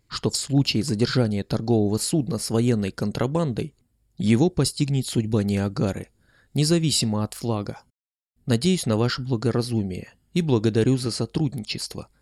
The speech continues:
что вы не оказали бессмысленного сопротивления. До свидания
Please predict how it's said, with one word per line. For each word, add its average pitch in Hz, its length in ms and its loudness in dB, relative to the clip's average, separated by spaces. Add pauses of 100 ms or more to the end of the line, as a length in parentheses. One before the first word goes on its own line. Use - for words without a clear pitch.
(280)
что - 200 2
вы 120 120 4
не 107 140 2
оказали 110 500 0
бессмысленного 110 760 -2
сопротивления. 98 920 -2 (320)
До 135 100 0
свидания 113 640 -2